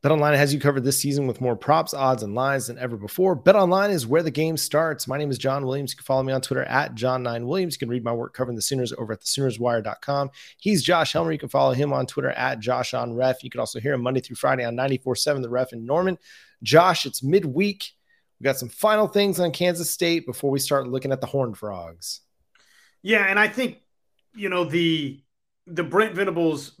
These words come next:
Speaker 2: press conference is really sort of the – let's start turning the page, right?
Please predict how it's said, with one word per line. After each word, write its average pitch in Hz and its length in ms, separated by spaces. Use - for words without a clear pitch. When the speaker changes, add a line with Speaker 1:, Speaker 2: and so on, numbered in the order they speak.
Speaker 2:
press 175 260
conference 151 460
is 135 160
really 165 240
sort 160 260
of 139 140
the – 135 340
let's 180 240
start 170 400
turning 175 420
the 139 60
page, 131 480
right? 131 380